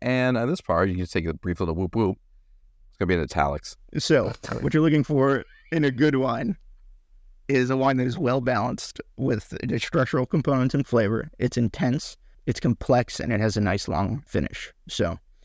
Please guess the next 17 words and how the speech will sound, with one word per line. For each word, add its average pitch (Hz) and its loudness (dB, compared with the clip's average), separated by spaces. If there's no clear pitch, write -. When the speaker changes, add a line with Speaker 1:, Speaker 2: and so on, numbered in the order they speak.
Speaker 2:
um, 98 0
and 147 2
that's 170 2
really 147 4
a 104 2
high 110 0
level 113 0
view 110 0
of 107 0
assessing 113 -2
a 107 0
wine. 104 -4
The 123 2
steps - -2
again 120 4
are 101 4
s-, - -6